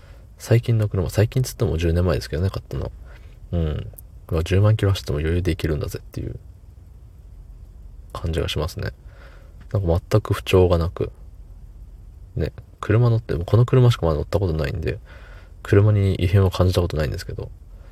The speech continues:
あのー、Bluetoothで音楽流してるんですけど、その音量がたまにね、あの、片側からしか聞こえてないんじゃないかなっていう。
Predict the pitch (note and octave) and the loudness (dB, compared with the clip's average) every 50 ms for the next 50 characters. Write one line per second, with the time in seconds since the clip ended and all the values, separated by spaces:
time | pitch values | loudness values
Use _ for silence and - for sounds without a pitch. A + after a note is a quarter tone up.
0 | - - - - - - - - - F2 E2 D#2 D#2 D#2 D#2 D#2 E2+ - - - | -20 -20 -20 -20 -20 -20 -10 -4 -2 -2 0 0 -2 -2 -4 -4 -4 -4 -6 -6
1 | A#2 - - - - - F#2 F2+ F#2+ G2+ G2+ F#2+ - - G#2 F2+ - D2+ C2 C2 | -6 -8 -10 -14 -10 -6 -2 2 4 4 4 4 2 2 0 0 0 -2 -2 -2
2 | C2+ - - - - - - - - - - - - - - - - - - - | -4 -4 -6 -12 -16 -20 -20 -20 -20 -20 -20 -20 -20 -20 -20 -20 -20 -6 -2 0
3 | F#2 E2 D2+ - - D2+ D#2 D#2 D#2 F2 - - - - - - - - - G2+ | 0 0 0 0 -2 0 0 0 0 -2 -2 -4 -4 -4 -6 -8 -10 -10 -10 -12
4 | G2 - - - - - - - - - - - - - - - - - - - | -12 -12 -16 -18 -20 -20 -20 -20 -20 -20 -20 -20 -20 -20 -20 -20 -20 -20 -20 -20
5 | - - - - - G2+ G#2 F2+ G2 G#2 A2 A2+ A2+ A#2+ G2+ D#2 C#2 - - - | -20 -20 -8 -2 0 2 4 4 6 6 6 8 8 8 8 8 6 2 0 -2
6 | - E2 E2 E2 E2 D#2+ E2+ F2 D#2+ - - - - - G#2 A2 - - - - | -2 0 2 2 2 2 2 0 0 -2 -6 -14 -16 -12 -10 -10 -8 -10 -10 -12
7 | - - - - B2+ B2 A#2 A2+ A2 A2 A2 G#2+ - - - - - - - - | -10 -2 2 6 6 6 8 8 6 6 6 4 2 0 -6 -18 -18 -18 -20 -16
8 | - - - - G#2+ A2 - - - - - - - E2+ F2+ - F2+ F2+ F#2 D#2+ | -12 0 4 6 6 6 6 2 -2 -6 -2 2 2 4 4 4 4 2 4 2
9 | D#2 D2+ D2+ D2 - - - B1+ B1 A1+ - - - G1+ G1+ | 2 0 -2 -2 -2 -4 -6 -6 -6 -6 -8 -10 -12 -14 -14